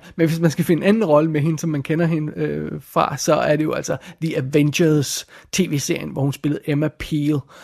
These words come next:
og så har hun jo altså også i nyere tid været med i Game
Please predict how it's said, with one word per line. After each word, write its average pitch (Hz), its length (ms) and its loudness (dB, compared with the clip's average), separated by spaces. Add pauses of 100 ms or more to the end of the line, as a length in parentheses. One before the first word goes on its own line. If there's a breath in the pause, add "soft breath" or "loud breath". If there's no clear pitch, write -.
(160 loud breath)
og 143 120 -8
så 165 100 -4
har 143 100 -2
hun 156 160 -2
jo 147 80 -4
altså 151 200 -6
også 156 220 -4
i - 20 -2
nyere 151 280 2
tid - 280 -4
været 151 220 -2
med 147 320 -2 (120)
i 170 220 2 (400 loud breath)
Game 156 360 2